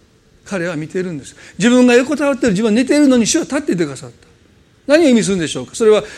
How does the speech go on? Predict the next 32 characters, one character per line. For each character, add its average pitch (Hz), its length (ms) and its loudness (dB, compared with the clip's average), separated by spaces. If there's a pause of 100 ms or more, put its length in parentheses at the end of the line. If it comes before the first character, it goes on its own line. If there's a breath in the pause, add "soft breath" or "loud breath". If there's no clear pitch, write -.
(600 loud breath)
た 269 180 2
と 277 160 4
え 269 60 6
彼 262 280 6
が 208 320 4 (1500)
疲 - 280 0
れ 214 120 6
て 190 500 0
身 214 160 0
を 202 40 6
横 196 200 2
た 202 160 2
え 190 80 2
て 208 80 2
い - 20 6
る 196 80 2
時 190 240 -2
で 175 100 -2
も、 214 200 2
神 208 320 -6
様 180 240 -6
は 180 140 -2
立 - 280 -14
っ 269 40 -8
て - 280 -8
い 175 80 -4
て 175 100 -2
く - 20 -2
だ 165 100 -6
さ 160 140 -6
っ 165 40 -10
て、 214 320 -2